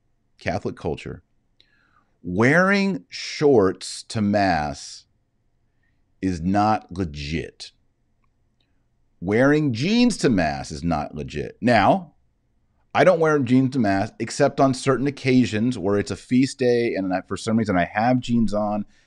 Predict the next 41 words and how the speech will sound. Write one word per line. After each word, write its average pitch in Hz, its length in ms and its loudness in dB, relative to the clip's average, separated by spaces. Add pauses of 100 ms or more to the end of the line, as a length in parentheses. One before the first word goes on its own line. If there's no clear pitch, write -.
(100)
and 87 100 -2
I 87 60 2
remember 101 600 2
and 110 80 0
I'm 92 80 -2
like, 82 140 -4
"Oh, 104 60 -6
I 98 100 -4
got 90 140 -6
jeans 87 300 -6
on, 87 200 -2
but 85 80 -4
I'm 80 60 -6
gonna 78 120 -8
get 87 180 -6
to 85 60 -6
Mass 78 260 -4
anyway," 90 280 -2
and 82 80 -4
I 78 40 -8
go 95 160 -8
to 92 80 -10
Mass. 87 400 -8
It's 64 180 -18
a, 69 140 -10 (920)
on 101 140 0
a - 40 -2
Sunday, 110 460 4
obviously 90 520 0
I, 78 140 0 (120)
I 71 120 -8
plan 80 300 -8
it 50 80 -10
around, 65 420 -10
but, 71 120 -8
like, 78 200 -6
if 78 100 -12
it's - 100 -18
a - 40 -10
Tuesday, 95 640 2 (960)
occasionally. 101 580 -2